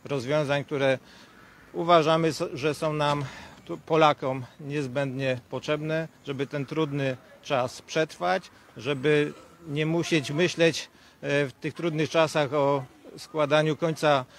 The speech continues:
wiązaniu końca z końcem, ale żeby, e, gospodarka mogła się rozwijać, Polacy chcieli w Polsce, e, mieszkać, chce-, chcieli zakładać, e, rodziny i żeby odważnie w tych trudnych czasach patrzeć w przyszłość.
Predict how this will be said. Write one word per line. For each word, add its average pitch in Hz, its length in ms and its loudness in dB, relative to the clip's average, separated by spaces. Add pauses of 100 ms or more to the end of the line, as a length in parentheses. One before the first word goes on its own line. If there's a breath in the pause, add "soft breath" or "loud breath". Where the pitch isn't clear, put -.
(140 loud breath)
wiązaniu 156 400 2
końca 147 480 2 (100)
z - 60 -8
końcem, 165 480 -2
ale 151 200 2
żeby, 151 440 0 (300 soft breath)
e, 135 280 -2
gospodarka 151 580 0
mogła 151 280 2
się 147 160 -4
rozwijać, 139 580 -2
Polacy 127 360 -6
chcieli 143 300 -4
w - 60 -14
Polsce, 139 440 -6 (300 loud breath)
e, 131 220 0
mieszkać, 139 500 -2
chce-, 151 360 -4
chcieli 143 320 -6
zakładać, 131 600 -4 (100)
e, 127 320 0
rodziny 135 500 -4
i 123 60 -4
żeby 120 360 -6 (340 loud breath)
odważnie 131 520 -2
w - 40 -8
tych 120 140 -8
trudnych 117 340 -8
czasach 117 360 -6 (240)
patrzeć 113 420 -8 (140)
w - 60 -20
przyszłość. 95 460 -16